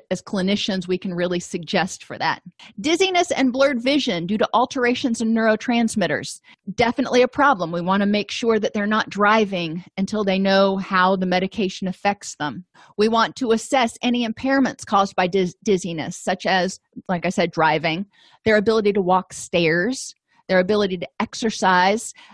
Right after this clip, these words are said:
um, and carrying an infant. You know, if you think about walking around with a, with a baby in your hands, if you suddenly get dizzy and fall out, you know, the infant's at risk. So we need to help, you know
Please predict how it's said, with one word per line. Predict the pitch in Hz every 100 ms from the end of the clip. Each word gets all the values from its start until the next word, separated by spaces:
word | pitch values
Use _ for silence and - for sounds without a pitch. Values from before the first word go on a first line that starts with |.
| _
um, | 208 202 196 190 185 -
and | 202 196 196
carrying | 277 247 247 226 214
an | 196
infant. | - 208 - 135 - -
You | -
know, | 101
if | 196 196
you | 208 190 180 _
think | - 214
about | 208 208
walking | 180 208 214 208
around | 208 208 202 202
with | 185
a, | 180 175 -
with | 185
a | 170
baby | 233 269 233
in | 196
your | 180
hands, | 190 170 175 196
if | 190
you | 214
suddenly | 240 233 226 196
get | 196 180
dizzy | 226 262 226 180
and | 175
fall | - 202 175
out, | 247 311 240 - _ _ _ -
you | 190
know, | 170 113 - _
the | 185 214
infant's | 220 220 196 - - - _ -
at | 185
risk. | 185 180 156 -
So | -
we | 180 185
need | 196 214
to | 208
help, | 190 190 - _ - _ _
you |
know | 196